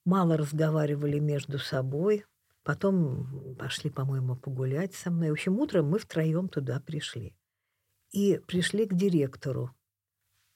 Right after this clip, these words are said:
Но меня, я при-, не была при самом главном разговоре. Мне уже потом объяснили, что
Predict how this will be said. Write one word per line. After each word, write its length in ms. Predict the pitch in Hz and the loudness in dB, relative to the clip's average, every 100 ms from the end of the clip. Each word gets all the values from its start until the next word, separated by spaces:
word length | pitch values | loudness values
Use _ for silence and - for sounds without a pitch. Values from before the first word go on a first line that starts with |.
| - | 0
Но 360 | 220 233 208 - | 4 6 4 2
меня, 580 | 202 220 214 262 226 151 | 4 6 6 4 4 2
я 300 | 175 170 214 | 2 4 2
при-, 400 | 214 196 190 170 | 2 2 4 2
не 540 | 175 180 170 165 175 190 | 2 2 4 4 4 4
была 320 | 190 208 240 | 4 2 0
при 160 | - 156 - | -2 -4 -6
самом 420 | - 175 165 170 | -2 2 4 4
главном 480 | 165 170 196 196 185 | 4 4 2 2 2
разговоре. 800 | 175 170 175 190 170 123 - - - _ _ _ - | 2 2 0 0 0 -2 -4 -8 -14 _ _ _ 0
Мне 160 | 175 | 2
уже 160 | 170 170 | 4 2
потом 460 | 175 196 - 185 | 0 0 2 2
объяснили, 680 | 147 147 160 - 151 127 131 | 0 0 -2 0 -2 -2 -6
что 400 | - - 156 147 | -8 -4 -2 -2